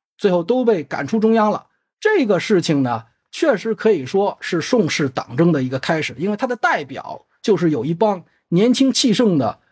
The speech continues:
是标榜这个理想主义的台谏，跟宰相等等一些大臣掐起来这么一个动静。但是很有意思的一点，另外有一点，很多年之后，像范仲淹啊，包括欧阳修啊，这些当年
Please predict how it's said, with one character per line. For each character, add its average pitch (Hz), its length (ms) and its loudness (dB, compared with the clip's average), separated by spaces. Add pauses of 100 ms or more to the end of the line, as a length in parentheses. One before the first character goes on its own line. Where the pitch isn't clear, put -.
(220)
是 - 180 -4
标 254 300 0
榜 131 280 -4
这 165 120 -2
个 135 80 -4
理 175 160 -2
想 175 200 -2
主 110 140 -12
义 110 100 -12
的 110 120 -6
台 143 240 -2
谏， 220 180 2 (320)
跟 151 380 0
宰 175 240 -4
相 175 200 -2
等 139 180 -6
等 120 120 -4
一 127 40 -4
些 147 160 -2
大 - 260 -6
臣 110 180 -10 (220)
掐 160 260 -2
起 131 120 -10
来 107 140 -12
这 117 120 -6
么 107 160 0 (240)
一 107 100 -2
个 110 120 2
动 117 160 2
静。 - 100 -2 (540)
但 359 120 2
是 359 60 4
很 339 140 0
有 370 100 2
意 370 200 -2
思 185 100 -2
的 156 80 0
一 147 100 -2
点， 123 180 -12
另 294 140 -2
外 247 80 2
有 131 180 -6
一 135 60 -12
点， 123 160 -14 (380)
很 165 200 -4
多 285 120 4
年 311 180 4
之 330 80 2
后， - 280 -2 (120)
像 233 240 -2
范 240 240 0
仲 226 160 -2
淹 247 260 2
啊， 190 280 -2 (100)
包 226 160 0
括 202 100 -2
欧 254 140 0
阳 233 180 2
修 240 200 0
啊， 202 120 2
这 185 200 0
些 190 240 -4 (340)
当 294 300 0
年 220 340 -2